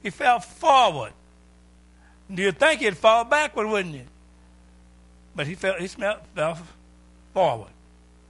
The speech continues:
See, that was God. God, when God orchestrates something, it's done right, people. It's saints of God. It's done right.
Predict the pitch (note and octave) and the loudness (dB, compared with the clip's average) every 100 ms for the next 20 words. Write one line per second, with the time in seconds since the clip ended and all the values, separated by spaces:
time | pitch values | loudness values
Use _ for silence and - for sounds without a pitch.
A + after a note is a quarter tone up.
0 | _ _ - D#3+ D#3+ G3+ D3+ F3 D#3 G#2+ | _ _ -14 -8 -4 -2 -2 0 0 -2
1 | A2 - _ _ _ - A#3+ B3+ B3+ F#3+ | -12 -20 _ _ _ -2 0 0 -4 -16
2 | G#3+ G#3+ B3 C4 G#3+ A3 A#3+ - G3 F#3+ | -12 0 0 4 2 2 -2 -4 -2 -2
3 | - G3+ F3+ D3+ A3+ A3+ G#3 F#3+ G#3+ F#3 | 0 -2 -2 -10 -2 0 0 0 2 0
4 | C#3+ D#3 D3+ G#3 G3 F#3+ _ - F#3+ F3+ | -4 -6 -4 -4 -6 -8 _ -8 -4 -4
5 | D#3 C3+ E3 G3 - - - A3 G#3 D3 | -6 -6 2 2 2 -14 -6 -6 -6 0
6 | F#3+ G#3+ A3 G#3+ A#3+ A3+ D#3 | 2 4 2 6 8 6 2